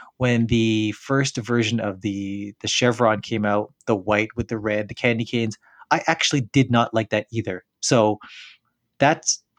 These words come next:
gone around one eighty degrees, and now I think that that's one of my favorite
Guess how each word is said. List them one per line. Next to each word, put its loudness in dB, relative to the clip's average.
gone 2
around 4
one 0
eighty 4
degrees, 2
and -2
now 2
I 0
think -8
that -10
that's -6
one -4
of -4
my -4
favorite -4